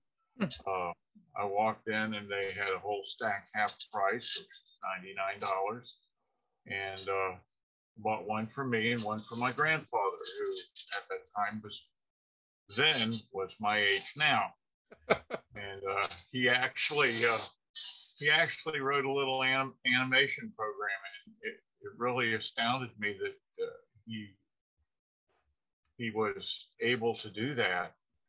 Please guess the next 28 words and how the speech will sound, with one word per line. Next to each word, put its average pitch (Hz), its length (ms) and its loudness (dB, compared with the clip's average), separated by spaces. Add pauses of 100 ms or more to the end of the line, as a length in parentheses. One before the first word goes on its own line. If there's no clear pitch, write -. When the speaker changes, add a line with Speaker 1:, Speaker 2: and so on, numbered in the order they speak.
(140)
Speaker 2:
Um, 87 240 -6 (880)
of 95 140 -16
course, 113 360 -2
he 135 140 0
was 131 260 0
the 117 100 -4
one 113 200 2
that 113 160 -4
got 113 240 2
me 113 140 -2
into 113 240 -2
electronics, 107 1040 0 (760)
uh, 98 460 0 (320)
as 107 160 -4
a 113 60 -6
teen. 135 580 0 (1120)
Uh, 98 360 -2 (1600)
showed 120 360 -2
me 113 140 0
ways 113 400 2
of 98 120 -20
troubleshooting 110 840 -4
that, 104 180 -4
uh, 95 440 -8 (840)
broke - 240 -2
all 117 340 4
the 110 80 2
rules 117 480 2